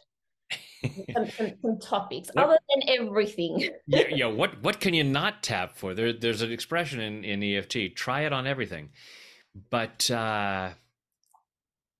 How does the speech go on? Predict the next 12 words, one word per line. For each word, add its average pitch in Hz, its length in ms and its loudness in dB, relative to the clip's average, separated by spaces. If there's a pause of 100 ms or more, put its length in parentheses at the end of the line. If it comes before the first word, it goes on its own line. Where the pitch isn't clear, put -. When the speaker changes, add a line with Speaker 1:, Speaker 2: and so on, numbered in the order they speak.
(240)
Speaker 1:
well, 156 320 -10
it's, - 340 -6
uh, 196 240 -4 (1400)
you 135 120 -8
know, 123 100 -10 (640)
having 175 280 0
a, 131 460 0
a, 131 60 -4
because 135 460 -2
everything 113 280 0
is 98 80 -4
connected, - 520 -10